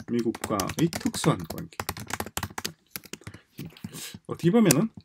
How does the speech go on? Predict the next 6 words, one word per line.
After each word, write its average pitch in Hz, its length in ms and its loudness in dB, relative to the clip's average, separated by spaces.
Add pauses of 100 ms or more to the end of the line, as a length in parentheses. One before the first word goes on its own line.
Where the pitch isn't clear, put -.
(240)
동아시아의 156 680 6
우크라이나, 123 520 2 (520)
아시아의 - 1700 -2 (420)
우크라이나랑 117 1160 4 (720)
비슷한 180 460 6
국가, 92 320 -4